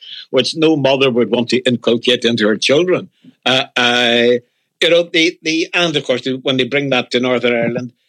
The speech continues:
there, it's the same. But, the, I mean, the, this is, you know, part of the pattern of their thinking, which isn't just confined,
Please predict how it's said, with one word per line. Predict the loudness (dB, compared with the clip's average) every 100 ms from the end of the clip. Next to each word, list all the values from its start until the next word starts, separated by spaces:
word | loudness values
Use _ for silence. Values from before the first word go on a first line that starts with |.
| -4
there, | 0 0
it's | 0 -2
the | -2
same. | 2 2
But, | 2 -2
the, | -4 -8 -4
I | -4
mean, | -2 -2 -2
the, | -6 -4 -8
this | -2 0 2
is, | 2 2 0 -4 -8 -12 -20 -4
you | 0
know, | 0
part | 0 0 2
of | 2 2
the | -2
pattern | 0 0 2 2 2
of | 0
their | 2 0
thinking, | 0 -2 0 -2 0
which | -2
isn't | -2 -2 -2
just | 0 -2 -4
confined, | -10 -2 0 0 0